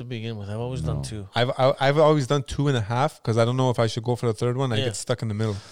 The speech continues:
Speaker 2: No, the th-, like, it, it's three, two, or one. Like, you know, your political,
Speaker 1: Italians do
Speaker 2: you
Speaker 1: the
Speaker 2: know,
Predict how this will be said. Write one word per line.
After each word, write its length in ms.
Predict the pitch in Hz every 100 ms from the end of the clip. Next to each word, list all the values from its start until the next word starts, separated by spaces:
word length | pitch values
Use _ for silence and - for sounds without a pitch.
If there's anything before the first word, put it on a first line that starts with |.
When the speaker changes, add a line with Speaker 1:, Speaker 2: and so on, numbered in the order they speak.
| -
Speaker 2:
No, 240 | - 123 117
the 80 | 101
th-, 180 | 107
like, 160 | 123 120
it, 220 | - 123
it's 280 | 90 123 -
three, 680 | - 123 135 135 131 127 117
two, 300 | - 131 127
or 140 | 110
one. 320 | 98 95 90 80
Like, 120 | 85
you 140 | 95
know, 240 | 101 104 101
your 320 | 98 92 80 - _
political, 680 | - 95 104 104 107 101 98
Speaker 1:
Italians 560 | 95 240 269 285 233
do 120 | 160
Speaker 2:
you 40 | -
Speaker 1:
the 80 |
Speaker 2:
know, 120 | 190